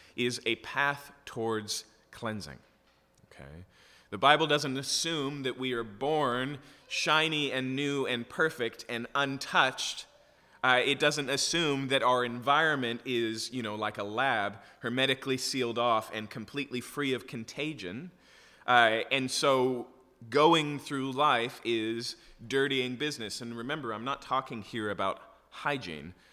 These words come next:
I'm talking about holiness. I'm talking about, uh, about clean,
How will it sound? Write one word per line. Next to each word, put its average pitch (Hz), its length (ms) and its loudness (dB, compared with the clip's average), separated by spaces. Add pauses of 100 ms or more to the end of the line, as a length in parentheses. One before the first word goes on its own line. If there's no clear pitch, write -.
(160)
I'm 110 100 -2
talking 120 400 -4
about 95 360 -2
holiness. 98 720 -6
I'm 90 80 -10
talking 98 380 -8
about, 92 320 -4 (360)
uh, 95 340 2 (120)
about 104 400 -2
clean, 139 520 -6